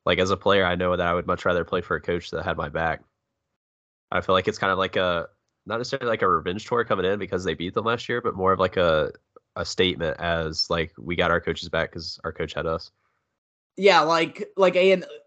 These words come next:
Speaker 2: you think Jimbo's in the locker room saying, "Boys, I was out there defending you getting paid," uh, whereas Nick Saban thinks his players do-, shouldn't get paid. Um, I mean, just what, what is a Bama player thinking? Like, you hear your coach saying that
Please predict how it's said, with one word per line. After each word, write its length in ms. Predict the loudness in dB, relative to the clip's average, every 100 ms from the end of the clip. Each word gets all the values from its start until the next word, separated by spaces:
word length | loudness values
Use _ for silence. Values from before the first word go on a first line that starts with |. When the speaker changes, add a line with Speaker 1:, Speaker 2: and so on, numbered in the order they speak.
| -4
Speaker 2:
you 180 | -2
think 240 | 0 0 2
Jimbo's 340 | 4 6 4
in 100 | 4
the 60 | 2
locker 360 | 4 2 0
room 100 | -4
saying, 300 | 0 0 0
"Boys, 280 | 4 6 6
I 180 | 4 4
was 260 | 6 4 2
out 300 | 2 4 4
there 160 | 0 0
defending 880 | -4 -8 -4 -4 -2 -4 -4 -6 -8
you 260 | -8 -6 -4
getting 320 | -4 -4 -6
paid," 500 | -6 -4 -6 -8 -16 -18 _
uh, 340 | -2 -2 -2 -4
whereas 360 | -4 -4 -6
Nick 180 | -8 -10
Saban 340 | -6 -6 -8 -10
thinks 200 | -14 -14
his 160 | -16
players 520 | -10 -6 -4 -4 -10 _
do-, 160 | -6 -4
shouldn't 420 | -4 -4 -4 -6
get 160 | -8 -8
paid. 460 | -6 -8 -8 -16 -14 -2
Um, 480 | 0 0 -2 -6 -14 _ _ _ _ _ _ -8
I 40 |
mean, 120 | -6
just 260 | -6 -10 _ _ _ _ _ _ _ _
what, 280 | -2 0 -2
what 180 | -4 -2
is 220 | 0 2
a 60 | 0
Bama 480 | -2 -4 -4 -4 -4
player 300 | -4 -4 -6
thinking? 420 | -10 -12 -14 -18
Like, 260 | -8 -6 -4
you 300 | -6 -4 -2
hear 160 | 2
your 200 | 2 2
coach 300 | 0 0 0
saying 380 | -2 -2 -2 -4
that 280 | -4 -6 -8